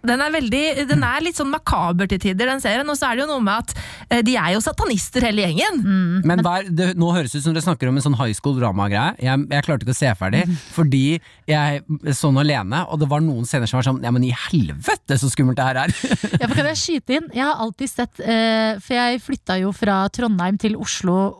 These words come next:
Speaker 2: over jula, så før så så jeg den serien sammen med min roomie, men nå ser jeg sesong tre alene, og da merker jeg at jeg er litt mer redd.
Speaker 3: Den er kjempeskummel.
Speaker 2: Ja, den er litt skummel å se på alene, men den er ikke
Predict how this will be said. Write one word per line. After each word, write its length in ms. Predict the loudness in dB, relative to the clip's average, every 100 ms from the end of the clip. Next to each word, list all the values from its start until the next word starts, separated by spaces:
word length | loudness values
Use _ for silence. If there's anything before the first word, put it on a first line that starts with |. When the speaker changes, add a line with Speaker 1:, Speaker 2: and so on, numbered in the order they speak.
| -2
Speaker 2:
over 160 | 2
jula, 460 | 2 0 -2 -4 -4 -12 -20 -20
så 160 | -6 -6
før 480 | -2 0 2 0 -4
så 160 | -8 -6
så 320 | -4 -2 0 0
jeg 320 | 0 0 0
den 220 | 0 0 0
serien 480 | -2 -2 0 0
sammen 480 | -2 -2 0 2 4
med 220 | 4 2 2
min 300 | 2 0 -2 -2
roomie, 520 | 2 4 4 0 -2 _ _ -20 -6
men 280 | 0 2 2
nå 220 | 2 0 -2
ser 220 | -2 -2
jeg 160 | -4 -4
sesong 240 | -2 0
tre 160 | 0 0
alene, 480 | 0 0 -2 -2 -2 -2 -8 -8 -6 -2
og 160 | -2 0
da 140 | 0
merker 380 | -2 -4 -4 -2
jeg 40 | -2
at 120 | 0
jeg 80 | 0
er 80 | 2
litt 460 | 0 -2 -6 -6 0
mer 220 | 2 2
redd. 300 | 0 -2 -4 0
Speaker 3:
Den 200 | 2 2
er 80 | 0
kjempeskummel. 960 | -2 2 2 0 _ -6 0 0 2 2
Speaker 2:
Ja, 60 |
den 140 | 0 0
er 80 | 0
litt 400 | -2 -4 -8 -10
skummel 380 | 0 2 4 2
å 40 |
se 120 | -2 -2
på 100 | -2
alene, 320 | 0 2 2 2
men 120 | 0
den 160 | -2
er 120 | -4 -8
ikke 180 | -4